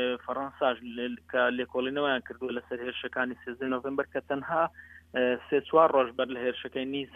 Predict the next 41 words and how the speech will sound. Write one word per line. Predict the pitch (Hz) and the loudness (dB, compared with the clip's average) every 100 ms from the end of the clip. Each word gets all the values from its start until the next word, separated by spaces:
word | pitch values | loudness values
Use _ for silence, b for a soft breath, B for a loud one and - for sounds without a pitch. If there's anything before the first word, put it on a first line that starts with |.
| - | 2
راپۆرتەکەیان | 123 135 123 127 131 127 | 2 2 -6 -4 -2 -2
بڵاو | 123 123 117 | 0 0 0
کردەوە. | - 120 131 156 - B B - | -4 -2 0 0 -2 B B 4
باس | 139 147 | 4 4
لەوە | 156 151 | 2 2
دەکەن | 147 - 151 - | 0 -6 -6 0
کەوا | 135 135 - | 2 2 -2
کەم | 135 | -8
و | 139 | -6
کوڕی | - 143 135 | -6 -6 -4
هەیە | 127 117 | -2 -2
لە | 117 | 0
ناو | 117 | -2
دەستگای | 120 110 120 113 | -4 -4 -4 -2
هەواڵگری | 117 117 120 120 | -2 -2 -4 -8
فەڕەنساوە، | - 117 120 - 120 120 | -4 -4 -4 2 2 2
لە | 123 | -2
ناو | 135 135 | -4 -2
پۆلیسی | 131 135 - - | -4 -4 -10 -6
فەڕەنساوە. | 120 117 - 117 117 117 | -2 -2 0 2 2 2
پێویستە | 139 156 160 147 120 B B B - | 0 -2 0 0 0 B B B 2
ئەو | 156 156 | 4 4
کەم | 143 | 0
و | 139 | -2
کوڕیانە | - 135 135 139 | -2 0 2 2
بە | 135 120 | 0 -4
زووترین | 131 139 143 | -6 -6 -4
کات | - 123 - | -2 -2 2
چارەسەر | 120 120 - | 2 2 -2
بکرێن. | 120 117 117 117 | -6 -6 -4 -2
لە | 127 | 2
لایەکی | 160 165 - | 2 2 -2
دیکەوە، | 151 - 165 143 - _ _ _ | -8 2 4 4 0 _ _ _
ئێ، | 131 123 - | 2 2 0
کاک | 143 139 | -8 -2
زانی، | 127 123 123 127 | 0 0 -2 -4
لە، | 131 135 127 123 131 123 131 131 | -2 2 2 0 -4 -8 -6 -2
لە | 131 | 4
ناو، | 156 170 156 135 127 | 6 6 4 -2 0
ئێ، | 127 127 123 | 2 2 0
پارتە | 135 143 - | 2 2 2